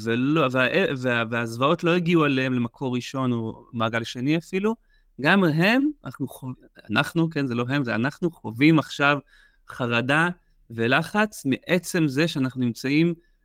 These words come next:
אל מול עתיד לוט בערפל. זה מספיק לנו. אז מה, אז לשאלתך עכשיו לגבי מיינדפולנס, כן? אחרי שהבנו, כן, שחרדה מגיעה משם, מה זה לחץ?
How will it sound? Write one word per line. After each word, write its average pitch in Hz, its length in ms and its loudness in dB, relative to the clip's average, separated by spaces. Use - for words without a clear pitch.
אל 123 120 0
מול 165 300 6
עתיד 185 460 -2
לוט 156 240 0
בערפל. 117 480 0
זה 127 240 -2
מספיק - 420 -2
לנו. 110 320 -2
אז 127 120 -2
מה, 151 420 4
אז 117 420 -8
לשאלתך 147 480 0
עכשיו 156 260 2
לגבי 127 240 2
מיינדפולנס, 110 800 -2
כן? 127 280 -6
אחרי 165 140 -4
שהבנו, 151 540 2
כן, 143 200 0
שחרדה 120 840 -4
מגיעה 127 340 2
משם, 104 440 -4
מה 127 180 2
זה 143 120 2
לחץ? 113 720 -6